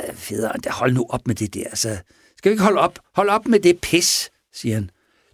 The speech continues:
"Du er en liderlig pige, og jeg er en liderlig mand.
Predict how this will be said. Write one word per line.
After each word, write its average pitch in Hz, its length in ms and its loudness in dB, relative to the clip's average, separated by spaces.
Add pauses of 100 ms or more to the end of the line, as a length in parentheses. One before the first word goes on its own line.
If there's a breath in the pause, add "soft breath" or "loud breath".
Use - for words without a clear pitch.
(140)
"Du 240 160 4
er 269 40 2
en 254 100 0
liderlig 208 500 4
pige, 156 400 0 (240 soft breath)
og 160 160 2
jeg 151 100 2
er 185 40 2
en 196 80 2
liderlig 151 440 2
mand. 110 220 0